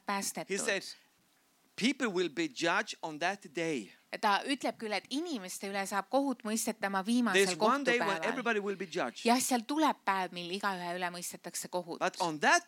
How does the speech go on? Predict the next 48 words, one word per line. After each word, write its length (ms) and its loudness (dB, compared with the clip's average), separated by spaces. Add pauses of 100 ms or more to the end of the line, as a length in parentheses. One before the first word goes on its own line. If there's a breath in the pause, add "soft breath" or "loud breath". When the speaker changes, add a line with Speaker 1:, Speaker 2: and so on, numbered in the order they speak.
(140)
Speaker 2:
day, 260 0
Jesus 320 -6
said, 260 -6
Speaker 1:
Aga 220 2
sel 340 0
päeval, 460 -2 (100)
ütles 320 -6
Jeesus, 760 -8
Speaker 2:
"I 160 -4
will 140 -8
not 200 -8
judge 280 -14
them. 240 -6
Speaker 1:
ei 160 2
ole 180 4
enam 180 0
mina 320 0
see, 200 -8
kes 200 -8
nende 140 -10
Speaker 2:
They 80 2
Speaker 1:
üle 80 2
Speaker 2:
will 80 0
Speaker 1:
kohut 160 0
Speaker 2:
judge 240 2
Speaker 1:
mõistab. 180 -4
Speaker 2:
themselves 480 -2
according 520 -6
to 120 -8
the 140 -2
word 560 0 (140)
I 200 0
spoke." 520 -2
Speaker 1:
Vaid 180 4
nemad 460 2
ise 320 0
mõistavad 540 0
enda 280 -2
üle 160 0
kohut 300 -2
selle 320 -2
sõna 360 0
põhjal, 320 -6
mida 200 -4
ma 100 -8
neile 240 -4
rääkisin. 640 -6
Speaker 2:
So, 380 6